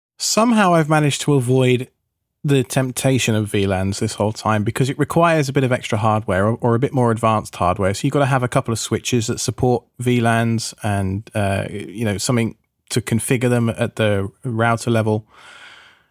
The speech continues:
as well. Um, so it's not just a plug and play thing. You've got to have a bit more about you to do it. And I've just kind of swept that one under the carpet and just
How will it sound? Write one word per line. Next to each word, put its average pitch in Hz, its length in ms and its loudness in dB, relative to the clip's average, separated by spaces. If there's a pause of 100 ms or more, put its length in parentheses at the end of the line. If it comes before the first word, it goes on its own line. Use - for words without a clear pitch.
as 160 160 2
well. 151 320 2 (240)
Um, 123 320 2
so 143 160 2
it's 143 160 0
not 165 120 2
just 147 160 0
a 143 60 0
plug 127 220 0
and 120 100 -2
play 113 220 0
thing. 113 180 -2
You've 117 100 0
got 139 80 0
to 127 60 2
have 120 140 2
a - 20 -2
bit 117 140 -2
more 113 320 0 (420)
about 120 340 0
you 110 100 -2
to - 100 -6
do 113 160 2
it. - 20 2
And 101 100 0
I've 131 120 0
just - 300 -4
kind 131 280 2
of 123 240 -2 (500)
swept - 340 0
that 120 140 0
one 127 140 0
under 123 140 0
the 117 80 0
carpet 127 400 0
and 113 200 0
just 110 200 -2